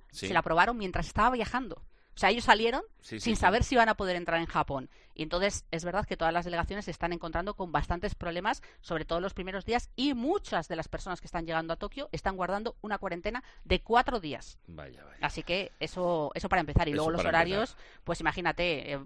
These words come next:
Speaker 2: que sepan que los que están escuchando la cope, que cada vez que haya una posibilidad de que alguien consiga una medalla, de un español que esté luchando por una medalla,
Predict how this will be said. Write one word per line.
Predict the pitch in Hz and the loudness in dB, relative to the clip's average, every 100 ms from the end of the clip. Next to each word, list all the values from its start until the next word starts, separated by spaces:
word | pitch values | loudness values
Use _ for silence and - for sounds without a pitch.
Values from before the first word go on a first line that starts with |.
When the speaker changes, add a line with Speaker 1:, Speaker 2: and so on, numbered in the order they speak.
| 156 147 - | -10 -12 -8
Speaker 2:
que | 175 | -2
sepan | 170 214 | 4 4
que | 208 185 147 - 104 | 4 -2 -2 -4 -10
los | 127 - | -10 -6
que | |
están | - | -2
escuchando | 180 - 190 175 | -2 -2 -4 -2
la | |
cope, | 170 190 240 - - | -4 -2 -2 -4 -10
que | - 165 | -8 4
cada | 165 | 6
vez | 190 214 | 8 6
que | 269 | 2
haya | 233 226 | 2 2
una | 220 | 2
posibilidad | 208 208 220 185 127 - - - _ - | 2 0 -2 -2 -4 -4 -10 -18 _ -6
de | 170 | -2
que | 170 | 2
alguien | 196 233 | 2 0
consiga | 214 202 190 156 | -4 -4 -4 -4
una | 156 | -2
medalla, | 147 147 190 240 | -2 -2 0 -2
de | |
un | 185 | -4
español | 170 - 156 135 | -6 -4 -4 -4
que | - | -8
esté | - | -6
luchando | 170 180 165 151 | -4 -4 -4 -4
por | 156 | -4
una | 143 | -4
medalla, | 143 156 220 320 | 0 0 0 -4